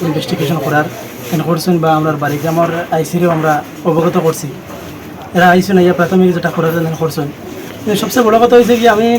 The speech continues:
গতকালকে সার্কেল অফিসে গেছি, যাওয়ার পরে আমরা এখানে কয়েকটা গ্রাম আমরা বান্দরকোনাতে এফেক্ট হয়েছি। কিন্তু আমার এই সার্কেল অফিসারে খাই কইলা যে এগুলা ডিসি তাকিয়া মানে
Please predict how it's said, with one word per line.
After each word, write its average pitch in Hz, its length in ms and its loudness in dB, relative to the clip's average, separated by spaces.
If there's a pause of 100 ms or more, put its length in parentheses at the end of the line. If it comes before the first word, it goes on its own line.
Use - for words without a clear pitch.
গতকালকে 190 360 0
সার্কেল 190 280 -2
অফিসে 190 240 0
গেছি, 175 220 0
যাওয়ার 170 260 0
পরে 208 180 0
আমরা 190 400 4 (180)
এখানে 190 240 2
কয়েকটা 240 320 4
গ্রাম 214 200 4
আমরা 208 200 4 (180)
বান্দরকোনাতে 170 500 2
এফেক্ট 165 220 0
হয়েছি। 123 220 -6 (720)
কিন্তু 185 160 0
আমার 226 160 6
এই 247 60 8
সার্কেল 208 300 4
অফিসারে 240 280 6
খাই 214 220 4
কইলা 214 260 4
যে 190 180 4
এগুলা 190 260 2
ডিসি 175 240 -2
তাকিয়া 185 360 2
মানে 175 440 2